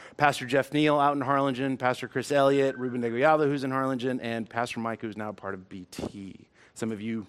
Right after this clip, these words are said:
know who they are, some of you don't. That's cool. All right? So that's how I'm held accountable. Moving on. The next thing that is good about a plurality of leadership is gifting. I mentioned this earlier.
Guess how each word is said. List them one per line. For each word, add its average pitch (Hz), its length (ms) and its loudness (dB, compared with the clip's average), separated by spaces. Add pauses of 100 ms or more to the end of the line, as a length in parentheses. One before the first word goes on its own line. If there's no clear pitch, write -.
know 143 240 4
who 147 80 2
they 151 160 4
are, 147 200 6
some 117 160 -8
of 98 100 -12
you 104 60 -10
don't. 123 340 -4
That's - 140 -16
cool. - 160 -12 (580)
All 104 60 -8
right? 117 120 -4 (260)
So 269 80 6
that's 262 120 6
how 240 140 8
I'm 226 100 8
held 196 180 8
accountable. 151 380 2 (500)
Moving 285 260 6
on. 175 180 6 (1040)
The 185 80 2
next 240 240 6
thing 247 260 6
that 208 200 8
is 190 220 8
good 202 280 8
about 196 340 8
a 185 100 8
plurality 185 580 8
of 160 120 6
leadership 208 420 6
is 156 120 -2
gifting. 135 600 0 (280)
I 160 80 6
mentioned 214 320 6
this 214 160 4
earlier. 190 340 6